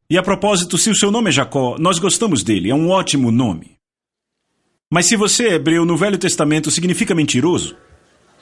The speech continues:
E ele perguntou: "Qual o seu nome?" E ele disse: "O meu nome é Jacó,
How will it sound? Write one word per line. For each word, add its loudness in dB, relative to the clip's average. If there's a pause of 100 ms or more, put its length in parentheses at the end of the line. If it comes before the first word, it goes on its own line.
(1800)
E 2
ele 2
perguntou: 0
"Qual 0
o -2
seu 2
nome?" 0
E -2
ele 0
disse: 0
"O 2
meu 2
nome 2
é -2
Jacó, -2